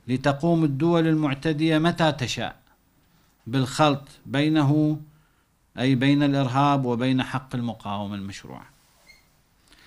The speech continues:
للإضرار بحركات الكفاح الوطني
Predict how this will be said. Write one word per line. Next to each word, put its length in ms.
للإضرار 640
بحركات 680
الكفاح 520
الوطني 720